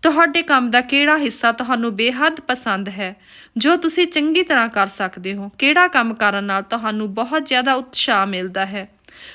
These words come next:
ਜੋ ਤੁਹਾਨੂੰ ਐਨਰਜੀ ਦਿੰਦਾ ਹੈ ਅਤੇ ਤੁਹਾਨੂੰ ਜੋਸ਼ ਨਾਲ ਭਰ ਦਿੰਦਾ ਹੈ ਅਤੇ ਜਿਸ ਨੂੰ ਕਰਦੇ ਸਮੇਂ ਤੁਹਾਨੂੰ ਵਕਤ ਦਾ ਪਤਾ ਨਹੀਂ ਲੱਗਦਾ?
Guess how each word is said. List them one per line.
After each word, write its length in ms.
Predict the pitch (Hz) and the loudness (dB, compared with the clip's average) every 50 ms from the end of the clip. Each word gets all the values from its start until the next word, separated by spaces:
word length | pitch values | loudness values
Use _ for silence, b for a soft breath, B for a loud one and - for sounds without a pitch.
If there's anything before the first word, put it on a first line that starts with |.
| B B | B B
ਜੋ 220 | 220 202 247 254 262 | 0 4 4 4 4
ਤੁਹਾਨੂੰ 380 | 254 277 262 262 240 240 247 233 233 | 4 2 4 4 4 4 4 2 2
ਐਨਰਜੀ 500 | 233 226 220 214 214 208 208 196 220 220 | 2 4 4 6 4 4 2 0 -2 -2
ਦਿੰਦਾ 400 | 196 190 202 202 202 185 196 196 | -2 -2 -2 -2 -2 0 0 0
ਹੈ 140 | 220 214 214 - | 0 0 -4 -6
ਅਤੇ 180 | 226 - - 254 | -6 -4 -4 -4
ਤੁਹਾਨੂੰ 420 | 247 254 262 262 254 240 233 240 202 | -2 -2 0 2 2 2 2 0 0
ਜੋਸ਼ 420 | - 254 269 285 302 - - - | 0 0 2 2 2 0 0 0
ਨਾਲ 180 | 262 262 254 262 | 2 2 2 2
ਭਰ 220 | 262 - 247 220 190 185 | 2 2 2 2 2 -2
ਦਿੰਦਾ 360 | 196 202 185 180 170 185 190 | -6 -6 -6 -2 -2 -2 -2
ਹੈ 200 | 202 202 202 190 202 _ B B B B B B B B B 294 | -2 -4 -8 -10 -12 _ B B B B B B B B B 2
ਅਤੇ 220 | 311 - 415 403 | 4 4 2 2
ਜਿਸ 300 | 339 294 269 269 - - | 4 2 2 0 0 -2
ਨੂੰ 160 | 233 247 247 240 | -2 0 0 4
ਕਰਦੇ 380 | 254 233 214 202 190 202 208 | 4 4 4 4 2 0 0
ਸਮੇਂ 320 | 220 - 240 214 214 214 214 | 0 0 -4 -4 -4 -4 -2
ਤੁਹਾਨੂੰ 420 | - 247 262 262 226 226 226 214 | -2 0 0 0 0 0 0 2
ਵਕਤ 340 | 196 214 202 202 - - 220 | 2 2 2 2 -2 -8 -4
ਦਾ 140 | 196 214 220 | 0 0 -2
ਪਤਾ 320 | 214 - 226 226 - 302 311 | 0 -2 -4 0 0 0 2
ਨਹੀਂ 280 | 269 240 185 190 196 | 2 0 -2 -2 -4
ਲੱਗਦਾ? 440 | 196 185 180 185 180 170 180 180 175 | -2 -2 -2 -4 -4 -6 -8 -8 -8